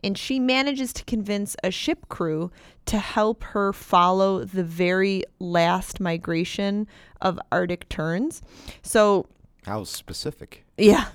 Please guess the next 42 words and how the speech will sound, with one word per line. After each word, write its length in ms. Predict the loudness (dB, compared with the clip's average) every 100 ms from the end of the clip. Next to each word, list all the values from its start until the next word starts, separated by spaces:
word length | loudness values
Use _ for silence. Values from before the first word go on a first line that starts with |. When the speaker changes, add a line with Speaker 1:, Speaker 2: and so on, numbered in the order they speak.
| -4
Speaker 1:
This 240 | 2 4
captain, 520 | 2 2 2 2 -2 -2
Enos 320 | -4 -4 -2
Malone, 440 | 0 0 0 -2 -6 -8
his 180 | -2 -2
book 260 | 0 -2 0
is 220 | -2 -2
the, 280 | 0 0 0 -2 2
or 140 | 4
his 220 | 4 2
boat 400 | 2 4 6 4 2
is 240 | -2 -2
the, 500 | 0 0 2 2 0 0
I 80 | -2
don't 160 | 0
even 240 | -2 -4 -4
know, 240 | -4 -6 -10
Saghani? 1040 | -12 -4 -4 -2 -4 -2 0 0 -2 -6 -14 -12
Speaker 2:
Nailed 200 | -8 -2
it. 40 |
Speaker 1:
Uh, 400 | 0 0 -2 -4 -6 -8 -6
I 60 |
mean, 160 | -4 -2
uh, 140 | -2 -2
what 100 | -2
do 60 |
I 80 | -2
know 100 | -2
about 220 | -2 -2
boats 260 | -2 -4 -4
here? 220 | -4 -4 -6 -20 -10 2
Um, 300 | 2 2 0
and 160 | -2
he, 140 | -2 -4 -10 -10
she 240 | -2 -2
convinces 400 | 0 0 0 -2
him 120 | -2
to 80 | -2
take 200 | -4 -4
her 60 | -2
on 160 | -2 0
board, 540 | 2 2 2 2 0